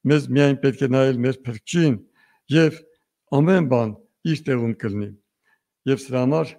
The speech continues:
թող Աստծո օրհնությունը լինի, Հիսուսին նայենք, մեր հավատքի առաջնորդին և կատարողին, որ այն ուրախության համար, որ իր առջև կեցած էր, խաչը հանձն առավ, ամոթը արհամարհեց և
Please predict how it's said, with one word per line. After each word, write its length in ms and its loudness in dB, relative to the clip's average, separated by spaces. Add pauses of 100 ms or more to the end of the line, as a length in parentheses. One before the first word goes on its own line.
(440)
թող 220 -6
Աստծո 240 -6
օրհնությունը 460 -2
լինի, 300 0 (360)
Հիսուսին 580 -2
նայենք, 460 6 (380)
մեր 260 4
հավատքի 560 4 (460)
առաջնորդին 840 4
և 220 2
կատարողին, 680 2 (520)
որ 260 6
այն 280 6
ուրախության 560 0
համար, 320 2
որ 220 0
իր 140 0
առջև 360 0
կեցած 460 2
էր, 140 2 (400)
խաչը 360 2
հանձն 360 0
առավ, 340 4 (420)
ամոթը 440 4
արհամարհեց 800 2 (320)
և 200 4